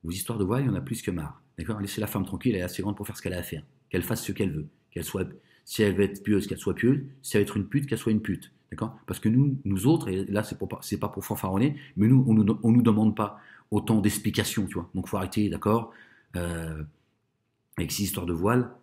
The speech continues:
qui sont l'outil de ceux qui sont en train de préparer le balagan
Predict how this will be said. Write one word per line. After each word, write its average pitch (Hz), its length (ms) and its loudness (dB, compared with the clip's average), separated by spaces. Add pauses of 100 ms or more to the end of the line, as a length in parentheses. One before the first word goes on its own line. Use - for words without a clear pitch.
(480)
qui - 100 -16
sont 92 460 -4 (1400)
l'outil 113 640 0
de 80 80 -8
ceux 82 220 -10
qui 71 120 -14
sont - 160 -14
en 78 40 -12
train - 140 -10
de 78 80 -10
préparer 82 380 -6
le 78 100 -4
balagan 78 520 -4